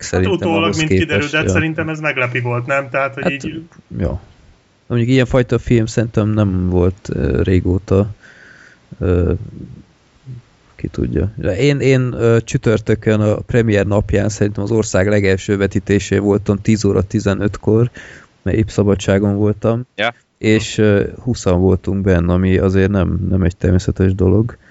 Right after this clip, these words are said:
Speaker 3: Hát igen,
Speaker 2: Ö,
Speaker 3: sőt, ennél még
Speaker 2: örültem.
Speaker 3: kevesebbet is.
Speaker 2: Ja.
Speaker 3: Sokszor van. Igen, igaz, találtam, hogy is ilyen tizen-, tizennégyezer nézték meg végül a, a
Speaker 2: Itt a
Speaker 3: Sicario-t
Speaker 2: hétvégén, ja, ja.
Speaker 3: itt a hétvégén. Mondjuk a, mennyit, a Biborhegy az, az mondjuk több volt, azért ettől
Speaker 2: Mhm.
Speaker 3: függetlenül,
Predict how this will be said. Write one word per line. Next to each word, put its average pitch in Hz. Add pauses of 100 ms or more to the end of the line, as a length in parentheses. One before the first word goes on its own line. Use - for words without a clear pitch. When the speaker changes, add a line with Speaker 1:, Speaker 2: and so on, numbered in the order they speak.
(520)
Speaker 3:
Hát 127 (260)
igen, 110
Speaker 2:
Ö, 113
Speaker 3:
sőt, 92
ennél 92
még 90
Speaker 2:
örültem. 95
Speaker 3:
kevesebbet 95
is. 90
Speaker 2:
Ja. 92 (540)
Speaker 3:
Sokszor 92
van. 98 (260)
Igen, 139
igaz, 117
találtam, 120
hogy 107
is 107
ilyen 110
tizen-, 107 (380)
tizennégyezer 98
nézték 92
meg 90
végül 90
a, 90 (140)
a 87
Speaker 2:
Itt 92
a 90
Speaker 3:
Sicario-t 85 (140)
Speaker 2:
hétvégén, 95
ja, 95
ja. 95
Speaker 3:
itt -
a 98
hétvégén. 104 (440)
Mondjuk 113
a, 104
mennyit, 107
a 87
Biborhegy 110
az, 101
az 101
mondjuk 101
több 110
volt, 90
azért 87
ettől 92
Speaker 2:
Mhm. 98
Speaker 3:
függetlenül, 87